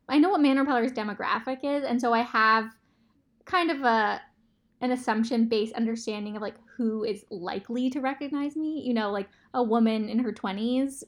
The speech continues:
who is, like, usually, there's certain, like, you know, like, she looks like she's interested in fashion or whatever, like, there are certain indicators, and so I feel, like, an extra degree of that I might be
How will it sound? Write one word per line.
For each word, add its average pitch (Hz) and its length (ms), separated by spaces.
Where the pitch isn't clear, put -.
who 226 320
is, 220 120
like, 208 160
usually, 240 560
there's 285 220
certain, 294 220
like, 247 140
you 233 120
know, 233 40
like, 220 160
she 240 380
looks 247 200
like 269 120
she's 269 160
interested 294 360
in 339 80
fashion 330 380
or 226 80
whatever, 226 320
like, 220 140
there 254 100
are 269 40
certain 233 300
indicators, 254 800
and 226 180
so 214 420
I 240 120
feel, 226 460
like, 226 200
an 233 180
extra 220 400
degree 202 400
of 196 160
that 202 340
I 214 120
might 220 220
be 208 220